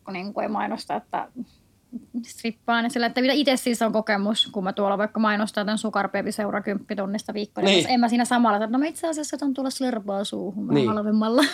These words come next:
Speaker 1: <laughs>
Speaker 2: On mullakin tässä niinku, ö, vuo-, vuosien varrella käynyt sellaisia tilanteita, että mä oon ollut, ää, ravintolassa baarimikkona tai, ö, tota, yökerhossa D J:nä ja joku on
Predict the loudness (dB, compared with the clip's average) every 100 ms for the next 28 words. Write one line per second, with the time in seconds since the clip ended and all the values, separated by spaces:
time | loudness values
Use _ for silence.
0 | 2 4 4 4 6 6 6 4 4 4
1 | 4 4 2 2 4 6 6 4 4 4
2 | 6 6 4 4 4 6 4 2 4 4
3 | 4 4 4 4 2 0 -14 -20 _ -4
4 | 2 4 4 2 4 6 6 4 2 2
5 | 2 4 4 2 -4 -8 -6 -6 -6 -6
6 | -2 2 2 0 0 -4 -8 -18 -20 _
7 | -2 2 2 2 2 2 2 2 2 0
8 | -2 0 -2 -2 0 0 -2 0 2 2
9 | 4 4 4 4 2 0 0 -4 -2 -2
10 | 2 4 4 2 0 -2 -2 -2 0 2
11 | 2 0 0 -4 -4 -4 -2 -2 0 2
12 | 4 2